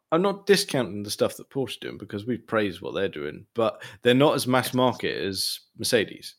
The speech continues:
Speaker 2: No, they're not, and they're not trying to be.
Speaker 1: No.
Speaker 2: Um, they will never sell as many Taycan as Mercedes would of this. No, certainly
Speaker 1: No.
Speaker 2: not. Um,
Speaker 1: And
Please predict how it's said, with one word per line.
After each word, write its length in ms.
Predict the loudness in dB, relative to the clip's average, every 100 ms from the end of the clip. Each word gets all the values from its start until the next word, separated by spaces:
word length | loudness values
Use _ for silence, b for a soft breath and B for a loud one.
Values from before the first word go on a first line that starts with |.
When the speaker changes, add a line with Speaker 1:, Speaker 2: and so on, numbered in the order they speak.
| _ _ _ _ _ _
Speaker 2:
No, 220 | 4 6 6
they're 120 | 4
not, 360 | 0 -4 -6 _ -6
and 280 | -2 -2 -2
they're 80 | -2
not 160 | -4
trying 360 | -6 -6 -8 -12
to 100 | -10
be. 460 | -8 -6 -8 -10 -12 -4
Speaker 1:
No. 100 | -4
Speaker 2:
Um, 480 | -4 -10 -10 -12 -10
they 200 | 0 2
will 140 | 2 2
never 260 | 0 -2
sell 280 | -2 -4 -4
as 120 | -6
many 180 | -6 -8 -12 _ _ _ _ -16
Taycan 520 | -8 -8 -6 -8 -8 -10
as 200 | -10 -10
Mercedes 520 | -8 -4 -4 -6 -8 -8
would 200 | -6 -8
of 220 | -12 -10
this. 380 | -8 -6 -8 -6
No, 220 | -8 -8 -10
certainly 300 | -4 0 2 2
Speaker 1:
No. 120 | 0
Speaker 2:
not. 540 | -6 _ -20 -16 -10
Um, 100 | 0
Speaker 1:
And 560 | 4 4 4 0 -2